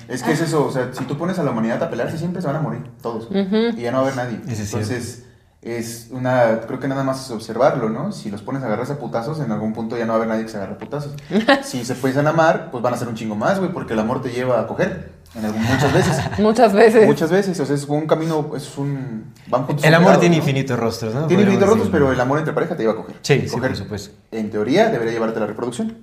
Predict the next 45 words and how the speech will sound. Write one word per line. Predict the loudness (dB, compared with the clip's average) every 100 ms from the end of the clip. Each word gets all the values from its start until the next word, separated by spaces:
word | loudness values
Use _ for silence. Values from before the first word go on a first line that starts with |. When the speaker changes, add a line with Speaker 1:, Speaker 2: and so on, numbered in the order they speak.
| -16
Speaker 2:
Ujú. | -12 -8 -8 -10
Speaker 1:
Y | -4
la | 0
reproducción | 0 -2 -6 -6
te | -4
daría | -2 0
más | -2 0
fuerza, | 0 0 -4 -6
porque | -8 -8
entonces | -8 -8 -8 -4
ya | -2
no | -2
tienes | -4 -4
que | -4
levantarte | -4 -4 -4 -6 -8
para | -6 -4
ver | -4
qué | -8
chingados | -10 -6 -6 -4
hago | -4 -4
hoy. | -4 -6 -14 -20 _ _
Te |
levantas | 0 2 2
porque | -2 -2
tienes | 0 0
un | 0
hijo | 0
y |
tiene | -2 -2
que | -2
comer. | -4 -6 -12 -6
Y | 0
Speaker 3:
Ujú. | 4
Speaker 1:
lo | 6
amas, | 6
Speaker 4:
Hay |
Speaker 1:
y | 4
lo | 4
Speaker 4:
otra, | 4
Speaker 1:
amas | 4 4
Speaker 4:
sí. |
Speaker 1:
más | 4 2
que |
a | -2
ti. | -6